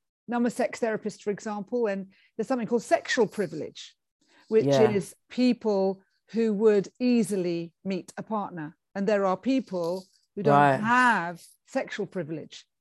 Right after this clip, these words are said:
Speaker 1: It wouldn't,
Speaker 2: Right, right.
Speaker 1: wouldn't, wouldn't be so easy for them to meet someone or have a partner. Or some people mentally, they probably shouldn't because it would cause them so much stress. So, like, I just appreciate what you're saying. You can speak to noticing the light-skinned,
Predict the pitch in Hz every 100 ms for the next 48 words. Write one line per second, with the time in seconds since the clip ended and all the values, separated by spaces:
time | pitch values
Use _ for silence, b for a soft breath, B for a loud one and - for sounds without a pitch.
0 | 135 147 147 147 135 143 147 135 120 -
1 | - 240 233 226 208 220 226 185 180 185
2 | 190 233 - 233 190 190 185 180 _ _
3 | - 202 202 190 _ - 214 190 226 208
4 | 190 180 - _ - 247 - 302 311 214
5 | 208 202 _ _ _ 233 247 285 - 220
6 | 196 196 214 _ _ - 214 214 233 202
7 | 208 - 302 220 190 190 - 208 214 190
8 | - 202 - - 240 220 196 220 196 -
9 | - - - - 233 175 170 - - -
10 | b b b b - - 254 240 240 240
11 | 247 233 240 226 302 - 240 - - 302
12 | 285 262 208 214 220 254 247 214 294 311
13 | 220 - - 277 277 - - 220 180 196
14 | 196 185 - 180 185 190 190 - - 202
15 | 180 180 175